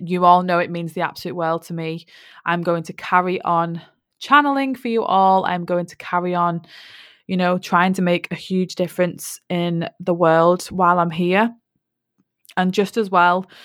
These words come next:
I have been doing some distant Reiki healing sessions, and I have been really stepping into my power a lot lately. And the messages that come through for the Reiki healing are just insane.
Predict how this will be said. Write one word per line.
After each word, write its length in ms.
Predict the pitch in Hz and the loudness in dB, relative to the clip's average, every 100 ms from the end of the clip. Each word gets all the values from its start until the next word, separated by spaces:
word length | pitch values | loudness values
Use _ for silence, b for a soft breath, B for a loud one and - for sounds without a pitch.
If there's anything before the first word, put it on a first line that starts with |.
| B B B | B B B
I 220 | 190 196 | 2 2
have 240 | 190 190 | 0 -6
been 140 | 190 180 | -6 -4
doing 240 | 175 170 | -4 -4
some 180 | 180 185 | -6 -6
distant 400 | 185 175 185 170 | -4 -6 -8 -4
Reiki 580 | 170 180 - 196 202 - - - | -4 -6 -6 -6 -6 -8 -20 -10
healing 400 | 185 196 202 202 | -2 0 0 -2
sessions, 680 | - 196 - 208 220 214 - _ _ _ _ _ _ _ _ _ _ - | 0 0 0 -2 -2 -6 -14 _ _ _ _ _ _ _ _ _ _ -8
and 100 | 190 | 0
I 60 | 180 | 2
have 160 | 180 | 2
been 160 | 185 180 | 0 -4
really 240 | 175 180 | -2 -2
stepping 460 | 190 - 180 190 175 | -4 -4 -4 -4 -4
into 180 | 175 185 | -4 -2
my 160 | 170 | -2
power 320 | 170 - 165 170 | -2 -2 -2 0
a 80 | |
lot 160 | 175 175 | 0 -2
lately. 460 | 175 165 175 175 - B B B B | -2 -4 -4 -6 -8 B B B B
And 140 | 180 | -2
the 60 | 180 | 2
messages 380 | 185 190 208 190 | 0 0 -4 -2
that 140 | 175 | -2
come 220 | - 180 | -2 -6
through 240 | 170 180 170 | -6 -6 -6
for 120 | 175 | -4
the 100 | 165 | -4
Reiki 280 | 165 160 165 | -4 -6 -6
healing 520 | 165 165 170 170 170 - 170 | -4 -2 -2 -4 -8 -8 -2
are 320 | 165 160 160 | 2 2 0
just 440 | - 170 - - - _ _ _ _ _ - | -2 -6 -6 -16 -20 _ _ _ _ _ -6
insane. 640 | 175 165 - 160 156 160 | -4 -4 -2 -2 -2 -6